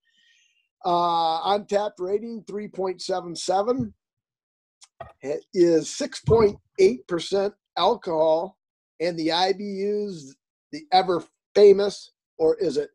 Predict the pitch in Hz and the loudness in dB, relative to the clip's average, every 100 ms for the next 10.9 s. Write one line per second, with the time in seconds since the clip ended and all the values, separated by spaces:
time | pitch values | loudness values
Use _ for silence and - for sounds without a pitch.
0 | _ 214 196 - 151 127 120 - - _ | _ 0 0 -2 -6 -6 -12 -14 -20 _
1 | _ _ _ _ - 151 131 135 135 139 | _ _ _ _ -10 -6 -6 -6 -4 -4
2 | 127 95 87 _ _ _ _ _ _ _ | -6 -10 -18 _ _ _ _ _ _ _
3 | _ _ _ _ _ _ _ _ _ _ | _ _ _ _ _ _ _ _ _ _
4 | - 202 254 226 - 254 330 294 - 208 | 0 4 6 4 -2 -4 -4 -6 -10 -8
5 | 233 185 247 247 208 220 214 202 185 - | -4 0 0 -2 -6 -4 -2 -2 -4 -6
6 | 196 202 202 - 175 175 135 101 _ - | -6 -4 -6 -10 -10 -8 -10 -16 _ -18
7 | - - 240 294 - 226 240 226 208 196 | -16 -2 4 4 4 2 2 2 2 2
8 | 196 - 185 175 156 113 92 _ _ _ | -2 -4 -6 -2 -4 -6 -14 _ _ _
9 | - 123 151 208 233 240 - - 170 - | -8 -2 0 0 2 0 0 -4 -4 -4
10 | 135 156 156 185 208 180 123 - - | -4 -4 -2 -2 -2 -2 -8 -14 -20